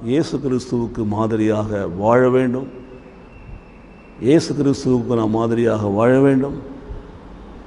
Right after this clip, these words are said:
மாதிரி என்றால் நம்மிலே இயேசுவை காண வேண்டும், இயேசுவை காண வேண்டும். விசுவாசிக்கிறீங்களா? சாட்சியாக இருப்போமா? ஜெபிப்போம். நல்ல தகப்பனே, இந்த நாளிலே கேட்ட இந்த வார்த்தைகளுக்காக நன்றி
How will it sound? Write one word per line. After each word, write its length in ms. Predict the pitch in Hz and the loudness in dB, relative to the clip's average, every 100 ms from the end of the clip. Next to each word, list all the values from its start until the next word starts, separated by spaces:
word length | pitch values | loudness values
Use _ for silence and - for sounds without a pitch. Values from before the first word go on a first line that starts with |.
| - | -6
மாதிரி 460 | 113 135 151 139 131 | 2 6 6 6 6
என்றால் 480 | 123 117 113 107 95 - - 104 | 4 4 2 2 -2 -8 -8 -4
நம்மிலே 680 | 110 120 120 123 117 110 107 | 0 4 6 6 6 4 2
இயேசுவை 680 | 110 123 123 - 127 123 120 | 2 2 0 -2 0 -2 -4
காண 360 | 123 139 156 | -2 2 2
வேண்டும், 400 | 117 113 98 85 85 - - - - - - - 117 | 2 -2 -6 -10 -14 -18 -20 -20 -20 -20 -20 -20 0
இயேசுவை 580 | 120 135 - 120 117 - | 2 2 0 0 0 -2
காண 340 | 120 135 123 | -4 0 0
வேண்டும். 340 | 95 92 92 - - - | -2 -6 -10 -14 -20 -14
விசுவாசிக்கிறீங்களா? 720 | 131 147 139 123 127 120 123 - - - - - - - | -2 2 2 2 -2 -2 -4 -8 -14 -20 -20 -20 -20 -8
சாட்சியாக 520 | - 143 - 147 127 | 0 0 2 2 4
இருப்போமா? 420 | 127 127 123 127 - - | 2 0 -2 -2 -6 0
ஜெபிப்போம். 480 | 120 120 117 110 - | 4 4 2 -2 -2
நல்ல 220 | 120 120 | 2 2
தகப்பனே, 560 | 113 127 127 135 139 147 - - - - - - - - | 2 0 0 0 -2 -4 -10 -18 -20 -20 -20 -20 -20 -8
இந்த 120 | 120 123 | 2 4
நாளிலே 360 | 123 127 123 | 6 4 2
கேட்ட 460 | 120 131 123 123 120 | 2 0 2 0 0
இந்த 120 | 113 | 0
வார்த்தைகளுக்காக 560 | 110 110 107 110 110 120 | 2 0 0 0 2 4
நன்றி 260 | 113 120 | 4 4